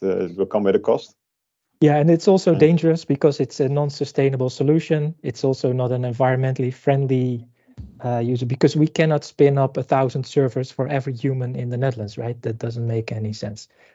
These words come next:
Speaker 2: The, so, uh, you have to be cost efficient, energy efficient, and also, uh, yeah.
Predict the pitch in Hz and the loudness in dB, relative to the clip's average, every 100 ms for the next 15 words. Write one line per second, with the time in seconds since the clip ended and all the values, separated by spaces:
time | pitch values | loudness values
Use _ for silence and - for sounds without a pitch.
0 | - 113 107 117 117 117 117 _ _ _ | -8 -6 -6 -8 -8 -10 -10 _ _ _
1 | _ - 113 110 113 _ _ 113 117 110 | _ -2 2 2 -2 _ _ -12 -6 -4
2 | 110 120 120 127 - 113 117 120 131 127 | 0 0 2 0 -2 2 2 2 0 0
3 | - 147 139 - 131 127 139 127 - 123 | -2 0 0 0 -2 -2 -4 -4 -4 -4
4 | 117 123 117 120 110 110 - 120 113 113 | -2 -4 -4 -4 -4 -6 -10 -8 -8 -8
5 | 113 110 117 110 104 107 - _ _ _ | -8 -8 -10 -12 -12 -14 -16 _ _ _
6 | _ _ _ _ - - | _ _ _ _ -18 -16